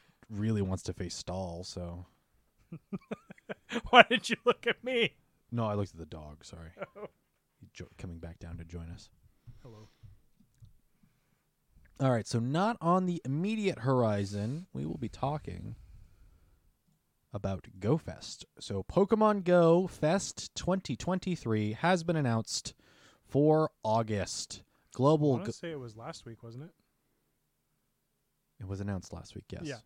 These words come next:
Speaker 1: But it's
Speaker 2: sorry.
Speaker 1: announced for August. Global Go Fest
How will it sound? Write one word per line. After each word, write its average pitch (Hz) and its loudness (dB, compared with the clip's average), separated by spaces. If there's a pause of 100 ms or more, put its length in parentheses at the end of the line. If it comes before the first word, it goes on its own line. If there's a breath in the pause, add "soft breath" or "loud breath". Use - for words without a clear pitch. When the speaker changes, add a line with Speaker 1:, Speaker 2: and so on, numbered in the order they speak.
(140)
Speaker 1:
But 92 -8
it's 92 -8
Speaker 2:
sorry. 107 -10
Speaker 1:
announced 90 -8
for 104 -8 (140)
August. - -10 (320 soft breath)
Global 160 4
Go 160 6
Fest - 2